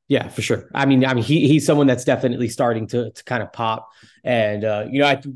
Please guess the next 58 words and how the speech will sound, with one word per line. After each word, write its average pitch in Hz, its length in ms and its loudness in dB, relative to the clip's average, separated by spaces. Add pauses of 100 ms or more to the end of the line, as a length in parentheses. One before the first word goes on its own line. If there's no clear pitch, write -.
that's 131 260 -2
awesome 127 320 -4
to 110 120 -20
see. 135 160 -4
I 113 80 -2
think 117 160 -8
that 120 100 -2
that's 120 240 -4
such 131 200 -2
a 107 60 -4
big 120 420 -2
step - 440 -2
that 113 160 -4
we 113 160 -8
needed 117 300 -6
to 117 80 -8
see 120 140 -8
from 117 120 -6
James 110 260 -6
Williams. 110 280 -8
And 131 80 -2
that's 160 120 2
all 160 160 2
we, 143 120 -4
I 135 40 2
think 131 120 -12
we 127 100 -6
wanted 123 300 -4
to - 80 -20
see. 110 320 -12 (340)
Uh, 123 120 4
you 135 120 6
know, 170 100 6
even, 175 320 2
and 165 160 0
even, 185 140 0
like, 202 160 0
a 165 60 -10
guy 180 80 4
like, 165 240 2
you 160 100 0
know, 147 120 2
like, 135 160 2
Daryl 139 220 0
Porter, 131 440 -6 (140)
uh, 113 280 -4
you 117 80 -12
know, 117 140 -6
kinda 135 180 -8
watching 127 320 -4
back 120 200 -6
in 131 40 -8
that 113 140 -8
Temple 117 200 -10
game, 117 160 -6
I 110 60 -4
feel 123 140 -6
like 120 180 -8